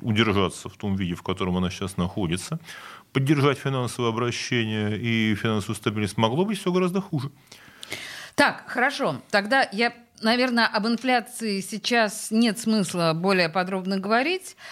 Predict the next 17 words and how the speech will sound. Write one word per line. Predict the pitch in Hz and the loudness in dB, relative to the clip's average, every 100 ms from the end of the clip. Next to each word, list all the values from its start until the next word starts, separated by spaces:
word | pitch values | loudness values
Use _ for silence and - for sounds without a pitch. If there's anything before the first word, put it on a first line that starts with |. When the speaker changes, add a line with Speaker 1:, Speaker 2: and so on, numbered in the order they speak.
| - - | -18 0
Speaker 2:
У | |
меня | 208 233 285 311 277 | 4 6 6 6 2
ещё | 214 247 - 285 | 0 -2 2 4
один | 254 196 214 196 - - - - 110 | 2 2 0 0 -2 -10 -20 -20 -8
вопрос, | 175 220 220 262 240 - - | 2 2 2 -2 -2 -6 -6
который | 214 208 240 | -4 -2 0
мы | 226 | 0
с | 220 | 2
вами | 233 226 208 | 2 4 2
многократно | 190 180 208 220 247 254 170 165 165 | 2 4 4 4 2 2 0 0 -4
обсуждали, | 160 254 269 381 | -4 -6 -2 0
но | 247 214 | 0 -2
сейчас | - 302 | 0 -2
стало | 302 240 214 | 2 0 2
понятно, | 226 254 294 226 | 2 2 0 -2
что | - - 214 | -4 -4 0
он | 247 - | 2 0